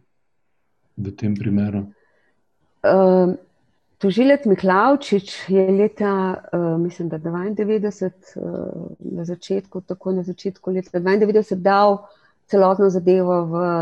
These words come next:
Speaker 2: eh, ad acta, v arhiv. Eh, in sicer, eh, nikoli niso raziskovali te zadeve, morali bi jo po službeni dolžnosti. Ehm,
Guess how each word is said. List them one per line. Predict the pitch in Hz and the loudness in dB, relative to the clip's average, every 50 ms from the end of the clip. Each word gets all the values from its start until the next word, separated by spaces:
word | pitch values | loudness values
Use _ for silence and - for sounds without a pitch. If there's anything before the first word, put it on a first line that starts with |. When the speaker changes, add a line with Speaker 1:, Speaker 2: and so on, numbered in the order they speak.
| 165 165 165 - - - _ _ | -2 -2 -4 -6 -8 -12 _ _
Speaker 2:
eh, | - 170 170 165 160 160 160 160 160 160 _ _ _ _ | -4 -4 -2 -2 -2 -2 -4 -4 -6 -8 _ _ _ _
ad | - 175 170 170 | -10 -6 -4 -4
acta, | 175 202 214 - - 240 240 247 247 247 _ _ _ _ _ _ _ - | -4 -6 -6 -8 -8 -6 -6 -6 -6 -10 _ _ _ _ _ _ _ -10
v | 160 | -8
arhiv. | 160 160 - - 262 285 285 285 285 - - _ _ _ _ _ _ _ _ _ _ _ _ _ _ _ _ _ _ _ _ _ - - | -6 -8 -2 4 6 6 6 6 2 -2 -10 _ _ _ _ _ _ _ _ _ _ _ _ _ _ _ _ _ _ _ _ _ -6 -2
Eh, | 190 190 185 185 185 185 180 180 185 - _ _ _ _ _ _ _ _ _ _ _ _ _ | 0 2 4 4 4 4 2 2 0 -4 _ _ _ _ _ _ _ _ _ _ _ _ _
in | - 214 220 220 | -2 0 0 0
sicer, | - - 247 254 254 - - 240 220 214 208 - - - _ _ | 0 2 2 0 2 2 2 2 2 2 2 -2 -4 -10 _ _
eh, | 185 185 190 185 185 - - - - - _ _ _ _ _ _ _ _ _ _ _ _ _ - | 2 4 4 4 4 2 -4 -14 -20 -20 _ _ _ _ _ _ _ _ _ _ _ _ _ -2
nikoli | 196 196 190 196 - 226 220 220 214 196 | -2 -2 -2 0 2 4 4 4 4 4
niso | 190 196 190 - 185 175 175 - - _ - - - _ _ _ _ _ _ - | 2 0 0 0 0 0 0 -2 -6 _ -18 -18 -18 _ _ _ _ _ _ -4
raziskovali | 170 180 175 170 175 170 - - - 170 160 160 156 156 156 156 175 190 | -2 -2 0 0 -2 -4 -4 -4 -6 -4 -2 -2 -2 -2 -2 -2 -2 -2
te | - 220 226 | -2 -2 -2
zadeve, | 208 226 220 196 226 233 233 214 196 | 0 -2 -2 0 0 0 0 0 0
morali | 190 196 196 208 214 208 202 196 190 | 0 0 0 0 0 0 0 0 0
bi | 170 175 185 | 0 2 2
jo | 180 175 170 | 2 0 0
po | - - 180 | -2 -6 -8
službeni | - - 220 220 185 165 175 170 165 160 | -4 -2 0 0 0 0 -2 -2 -2 -2
dolžnosti. | 160 160 160 - 170 160 151 - - - - - 160 - _ _ _ _ _ _ _ _ _ _ _ _ _ _ _ _ _ _ _ _ _ _ _ _ _ _ _ _ _ _ _ - | -2 -4 -4 -4 -4 -6 -6 -6 -10 -12 -14 -14 -14 -16 _ _ _ _ _ _ _ _ _ _ _ _ _ _ _ _ _ _ _ _ _ _ _ _ _ _ _ _ _ _ _ -4
Ehm, | - 180 180 175 175 180 175 175 180 185 | -2 0 2 2 2 2 2 0 0 -2